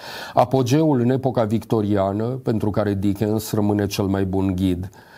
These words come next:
care va înțelege în mod manifest ajutorul acordat marginalilor ca fiind o pedagogie socială, având ca scop umanizarea unor făpturi aflate la limita umanului.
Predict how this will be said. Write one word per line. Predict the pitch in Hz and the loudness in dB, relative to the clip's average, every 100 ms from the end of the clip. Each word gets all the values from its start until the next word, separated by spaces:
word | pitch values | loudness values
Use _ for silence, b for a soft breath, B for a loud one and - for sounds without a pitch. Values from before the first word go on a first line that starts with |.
| B B | B B
care | 120 | 2
va | 123 127 | 4 2
înțelege | 123 127 135 127 143 139 151 | 2 0 0 2 0 0 2
în | 135 | 2
mod | 120 113 | 0 0
manifest | 117 117 117 - 147 120 - | 0 0 -2 -2 -2 -2 -2
ajutorul | 107 113 110 131 120 | 0 0 0 0 2
acordat | 107 113 104 110 | 0 0 0 0
marginalilor | 107 107 104 92 98 98 101 104 110 113 120 B B | 0 0 0 -2 -2 0 0 0 0 0 -4 B B
ca | - | 0
fiind | 131 135 143 143 | 0 2 2 2
o | |
pedagogie | 139 127 123 123 123 156 151 | 0 0 0 0 0 0 0
socială, | - 123 104 - 110 107 110 117 127 | 0 -2 -2 0 2 2 2 0 0
având | - 107 120 113 | 0 2 0 0
ca | 113 | 0
scop | 98 - 110 107 - | -2 -2 -2 -2 -6
umanizarea | - 113 110 104 98 107 104 | -2 2 2 0 0 0 0
unor | 101 104 98 | 0 0 -2
făpturi | - 101 - 101 98 | -2 -4 -2 0 2
aflate | 95 101 92 98 | 0 -2 -2 -2
la | 92 | 0
limita | 92 95 92 95 | 0 0 0 0
umanului. | 92 92 92 87 92 92 - | 0 0 0 -2 -6 -6 -8